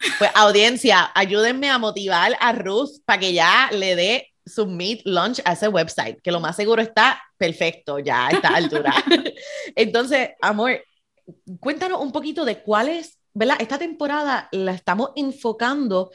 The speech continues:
Speaker 1: en la cuestión de los monumentos, antimonumentos y memoria. Y
Speaker 2: Ujú.
Speaker 1: tú y yo vivimos, eh, contextos más o menos similares en el que la figura de Cristóbal Colón es la que es cuando estamos hablando de las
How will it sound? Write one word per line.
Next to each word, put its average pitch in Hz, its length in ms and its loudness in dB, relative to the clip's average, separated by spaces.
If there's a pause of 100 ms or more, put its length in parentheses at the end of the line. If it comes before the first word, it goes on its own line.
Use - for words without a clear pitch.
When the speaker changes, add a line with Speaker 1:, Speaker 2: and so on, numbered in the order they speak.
(220)
Speaker 1:
en 185 100 -2
la 185 100 0
cuestión 180 280 -6
de 220 80 -2
los 247 100 -2
monumentos, 208 640 -4
antimonumentos 165 720 -8
y 196 80 -8
memoria. 147 460 -6 (300)
Y 190 180 -6 (100)
Speaker 2:
Ujú. 196 40 -16 (420)
Speaker 1:
tú 208 180 -4
y 277 120 -4
yo 294 400 -4
vivimos, 190 760 -6 (160)
eh, 175 600 -4
contextos 196 720 -6
más 208 280 -4
o 247 80 -2
menos 254 240 -4
similares 254 480 0
en 185 120 -4
el 170 240 -4
que 156 340 -6 (360)
la 185 320 2
figura 202 500 -2
de 220 160 -6
Cristóbal 233 520 -4
Colón 240 480 -4 (640)
es 175 140 2
la 226 200 4
que 214 260 0
es - 220 -8
cuando 160 200 -8
estamos 165 340 -10
hablando 208 360 0
de 156 120 2
las 135 140 0